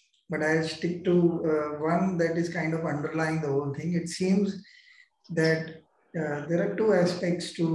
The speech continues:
uh, how you said that you've been learning. Uh, you use the word Karam Yogi. I do not want to use the word right now,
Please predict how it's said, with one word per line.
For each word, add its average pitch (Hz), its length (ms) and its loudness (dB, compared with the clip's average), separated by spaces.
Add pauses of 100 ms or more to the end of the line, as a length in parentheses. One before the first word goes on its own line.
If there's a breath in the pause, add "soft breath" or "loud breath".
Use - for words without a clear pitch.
(220)
uh, 147 400 -6
how 160 320 0
you 165 220 4
said 165 300 0
that 151 120 -6
you've 156 200 -2
been 156 260 0
learning. 156 680 -4
Uh, 139 260 -8 (360)
you 180 120 4
use 185 260 6
the 196 80 4
word 185 240 4
Karam 180 320 2
Yogi. 180 260 0
I 160 160 2
do 160 60 0
not 170 260 2
want 170 160 -4
to 170 60 0
use 170 300 2
the 165 120 0
word 160 260 -2
right 156 300 -2
now, 175 340 0